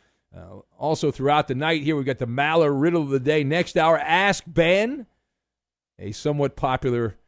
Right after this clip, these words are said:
portion of the show. That'll be coming up in hour three. And we've got Fact or Fiction, Puck the World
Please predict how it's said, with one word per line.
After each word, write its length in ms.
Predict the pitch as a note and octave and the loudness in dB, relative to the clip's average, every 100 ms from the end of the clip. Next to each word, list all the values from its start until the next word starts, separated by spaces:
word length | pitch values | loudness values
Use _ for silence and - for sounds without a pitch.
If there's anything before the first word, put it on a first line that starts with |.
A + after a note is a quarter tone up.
| _ _ - | _ _ -2
portion 340 | D3+ D3+ C#3 | 2 2 0
of 40 | |
the 40 | A#2+ | -4
show. 240 | - C3 | 0 2
That'll 140 | C3 B2 | 2 -2
be 100 | A#2+ | -4
coming 260 | C3+ B2+ | -4 -2
up 140 | A#2+ A#2+ | -4 -6
in 140 | A2 | -8
hour 320 | B2 B2+ A#2 | -4 -2 -2
three. 840 | - C3+ E3 E3 D#3+ D#3 D3+ B2+ | -4 -2 2 4 4 2 0 -2
And 240 | A2 G2 F2+ | -6 -12 -18
we've 160 | F2+ | -20
got 220 | - F2 E2+ _ | -20 -20 -20 _
Fact 320 | B2 A#2 - | -6 -6 -8
or 60 | G2 | -14
Fiction, 560 | - A2+ - A2+ G2+ | -6 -6 -6 -12 -12
Puck 280 | - A#2+ - | -8 -8 -8
the 80 | G2 | -12
World 340 | G#2 G#2 G2 | -10 -10 -12